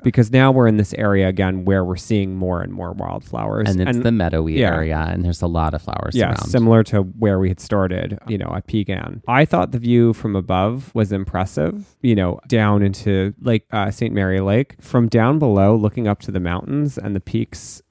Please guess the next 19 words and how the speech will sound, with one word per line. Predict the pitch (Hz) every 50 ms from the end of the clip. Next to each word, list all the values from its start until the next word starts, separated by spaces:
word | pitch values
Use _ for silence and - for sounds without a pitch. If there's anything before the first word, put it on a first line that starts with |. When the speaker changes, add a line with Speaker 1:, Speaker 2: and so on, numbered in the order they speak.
| _ _
Speaker 1:
I | - - 107
don't | 107 104 101
know, | 101 95 92 90
it's | 92 - - - _ _ -
very, | 113 104 101 101 98 101 104 104 101 101 - _ _ _ _
from | - 131 127 127
this, | 131 147 160 - - - - -
this | - 139 151 -
side, | - - 131 117 101 90 82 85 90 101 110 104 123
more | - 131 117 113 113 107
so | - - 110 104 104
than | 101 101 95 95 92
the | 95 98 -
other | - 107 101 107 107
side | 101 - 104 92 92 90
of | 92 87
the | 95
pass, | - 95 95 85 82 - 87 - - - - - _ _
it's | 131 110 - - -